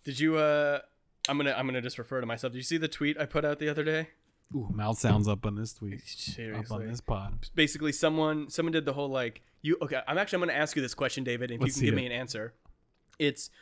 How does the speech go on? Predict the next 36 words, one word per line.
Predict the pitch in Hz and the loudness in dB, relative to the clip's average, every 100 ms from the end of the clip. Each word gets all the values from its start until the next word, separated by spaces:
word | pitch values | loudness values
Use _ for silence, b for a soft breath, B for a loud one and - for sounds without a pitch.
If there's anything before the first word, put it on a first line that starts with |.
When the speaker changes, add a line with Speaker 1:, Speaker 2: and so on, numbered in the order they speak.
| B | B
Speaker 1:
"You've | 151 | -2
been | 156 208 | 2 2
kidnapped. | 165 151 143 135 - - | 2 2 2 -2 -4 -4
Your | 135 | -2
kidnappers | 160 165 170 175 160 | 0 2 0 -2 -4
allow | 143 135 | 0 2
you | 135 | 2
to | 123 | -2
keep | - 143 143 | 0 0 2
posting | 143 143 | 0 -2
on | 135 | -4
social | 120 131 131 | -2 -4 -2
media | 123 120 120 | -4 -2 -2
to | 117 117 | -4 -6
pretend | 120 127 123 | -6 -4 -4
everything | 123 120 123 | -6 -6 -6
is | 120 | -6
all | 117 113 | -4 -2
right. | 117 113 - B B B | -2 -4 -6 B B B
What | 143 139 | -2 2
do | |
you | 139 131 | 0 6
post | - 139 131 - - | 6 6 0 -4 -2
that | 131 | -2
would | 127 123 | 0 0
alarm | 120 123 123 | 0 0 0
your | 117 | -2
followers | 117 190 190 139 131 131 | 2 4 6 4 0 -2
without | 117 120 | -2 -4
the | 117 | -4
kidnappers | - 147 139 123 123 113 | -2 0 0 -2 -4 -2
knowing | 123 131 127 123 | 0 0 0 -2
you're | 117 | -4
asking | 117 117 117 | -4 -6 -8
for | 110 107 | -10 -8
help?" | 113 - | -8 -8